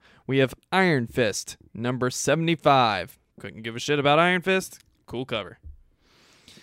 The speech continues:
Uh, we have Spider-Man, number two thirty-five.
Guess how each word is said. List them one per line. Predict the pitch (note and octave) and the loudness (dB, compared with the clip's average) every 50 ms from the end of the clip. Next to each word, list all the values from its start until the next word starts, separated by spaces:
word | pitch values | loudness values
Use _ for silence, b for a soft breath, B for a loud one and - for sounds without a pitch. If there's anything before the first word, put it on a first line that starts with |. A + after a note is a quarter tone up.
| b b b b b b b b b b b _ - | b b b b b b b b b b b _ -8
Uh, | - A#2 A#2 A#2+ A#2+ A#2+ A#2+ A#2+ A#2+ A#2+ A#2+ B2 A#2+ A#2+ A#2 A#2+ A#2 A#2 A#2 A#2 A#2 A2+ A2+ A#2+ A#2+ | -4 -2 0 0 2 2 2 2 2 2 2 2 0 0 0 0 0 -2 -2 -2 -2 -2 -4 -4 -4
we | B2+ C3 | -2 -2
have | B2+ B2 - | -2 -4 -4
Spider-Man, | - - - - F#3 F#3 F#3+ F3 E3+ D3+ C#3 B2+ B2 A#2+ A#2 A2 G#2 G#2 G2+ G#2 A2+ | -8 -8 0 2 6 6 8 8 6 6 4 2 0 0 -2 -2 -4 -6 -6 -4 -4
number | C3 C3+ C3+ C3+ | -2 0 0 0
two | C#3 - - G3 G3+ G#3 G#3 | 0 0 0 0 0 0 -2
thirty-five. | - - F#3 F3+ F3 E3+ E3+ - - E3 D3 C#3 A#2+ A2 F#2 D2+ C2 C2+ C#2 - - - | 0 0 2 2 2 0 -4 0 2 2 2 4 2 0 -2 -4 -8 -10 -14 -16 -18 -20